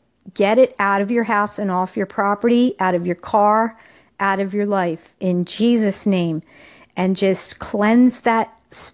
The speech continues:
cleanse your home with the blood of Jesus. Cover your home inside and out with the blood of Jesus. If there, if you don't know what's not of the Lord, you want to say ho-, a prayer like this. "In the name of Jesus, I bind up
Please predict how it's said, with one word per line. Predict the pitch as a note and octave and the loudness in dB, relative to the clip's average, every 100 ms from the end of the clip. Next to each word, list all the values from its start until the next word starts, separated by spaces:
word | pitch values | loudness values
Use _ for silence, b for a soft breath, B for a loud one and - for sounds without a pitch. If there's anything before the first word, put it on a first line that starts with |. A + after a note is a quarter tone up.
| _ _ _ - | _ _ _ -6
cleanse | A3 A#3 A#3 | 0 2 4
your | G#3 G3 | 4 2
home | G#3+ G#3 G#3 | 2 4 2
with | F#3+ | 0
the | |
blood | E3+ F#3+ F#3+ | -2 0 0
of | F#3 | -2
Jesus. | - F#3 F3+ E3 F3+ - - b b b b b b _ - | -2 -2 0 -2 -4 -14 -20 b b b b b b _ -6
Cover | A#3 G3+ G#3+ | -4 0 0
your | G#3 | 0
home | G#3+ G#3 G3 | 0 0 0
inside | F#3+ F#3 F#3+ F#3+ | -2 -4 -2 0
and | F#3 | 0
out | F3+ F3 | 0 -2
with | F3+ | -6
the | - | -10
blood | F3+ F3 | -2 -2
of | F3 | -2
Jesus. | - F3+ E3+ D#3+ - | -2 -4 -4 -6 -8
If | - | -4
there, | G3 F#3+ - | 0 0 -2
if | G#3 | -4
you | F#3 | -2
don't | F3+ F#3+ F3+ | 0 -2 0
know | F3 F3 G3 | 0 2 2
what's | A#3+ C4 - | 2 2 2
not | B3+ B3 B3+ | 2 2 2
of | |
the | A#3+ | 2
Lord, | A#3+ B3+ C4 C4+ - B B B - | 2 4 4 2 -2 B B B -2
you | G#3 | 0
want | G3 G3 | 2 0
to | G3 | -2
say | - G#3+ G3 | -2 0 0
ho-, | F#3 F#3 G#3 - - _ | 0 -4 -8 -8 -20 _
a | G3 F3+ | -6 -6
prayer | - G#3+ G3+ G3 | -2 0 2 2
like | F#3+ F#3 | 0 -2
this. | F#3 E3 - - B B B B | -2 -2 -4 -14 B B B B
"In | G#3 G3+ | -2 2
the | F#3+ | 2
name | G3+ G#3+ | 2 2
of | A3+ | 0
Jesus, | - A#3 A3+ A#3 A3 | 0 0 2 0 0
I | G3+ F#3 | -2 -2
bind | F3+ - G3 G3+ A3 A3+ | -4 -2 0 2 2 2
up | G#3+ G#3+ | 2 -2